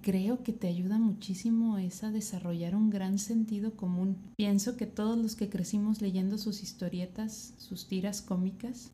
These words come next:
terminamos teniendo un pensamiento más crítico sobre las situaciones que, que suceden. No terminas tan ensimismado en ti mismo y en, en tus problemas, sino que observas un poquito más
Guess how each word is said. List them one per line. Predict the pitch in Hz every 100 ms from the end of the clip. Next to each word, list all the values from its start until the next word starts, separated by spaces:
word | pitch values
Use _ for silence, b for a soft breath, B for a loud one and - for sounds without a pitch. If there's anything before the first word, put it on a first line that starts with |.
| -
terminamos | 196 202 196 196 196 208 214 220 220 202 196 - - -
teniendo | - 196 202 202 240
un | 233
pensamiento | 240 233 196 190 202 226
más | 220 220 -
crítico | - 220 247 247 233 185
sobre | 175 180 175 180
las | 175 175
situaciones | 180 - 165 - 190 190 220 220
que, | - 190 180 175 180 -
que | 180
suceden. | - 180 180 196 190 175
No | 180
terminas | 208 202 208 208 214 214
tan | 208 185 175
ensimismado | 175 175 180 175 170 185 185 196
en | 196
ti | 208
mismo | 202 196 190 196 196
y | 180
en, | 170 165 160 170
en | 185 175
tus | 180 -
problemas, | 180 175 180 180 208
sino | 208 190 180
que | -
observas | 165 - 190 185 196 -
un | 196
poquito | 196 - - 190
más | 185 190 -